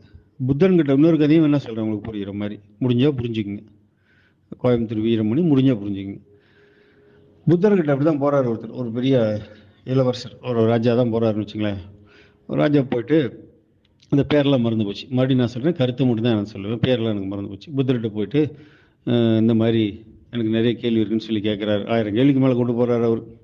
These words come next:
அந்த மாதிரி நிறைய பேர் போயிருக்காங்க. ஒரு ஆள் பத்தாயிரம் சி சி சீடர்களோட ஒரு ஆள் போறேன்,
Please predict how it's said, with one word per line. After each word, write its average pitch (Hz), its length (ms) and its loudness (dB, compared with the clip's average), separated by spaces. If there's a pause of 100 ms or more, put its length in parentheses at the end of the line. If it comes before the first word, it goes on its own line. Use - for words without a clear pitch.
(1200)
அந்த 147 220 4
மாதிரி 156 240 6
நிறைய 160 200 4
பேர் 170 180 6
போயிருக்காங்க. 151 520 2
ஒரு 127 180 -2
ஆள் 147 140 4
பத்தாயிரம் 135 540 2
சி 139 160 -2
சி 135 120 2
சீடர்களோட 151 540 4
ஒரு 143 140 2
ஆள் 139 120 2
போறேன், 135 260 -2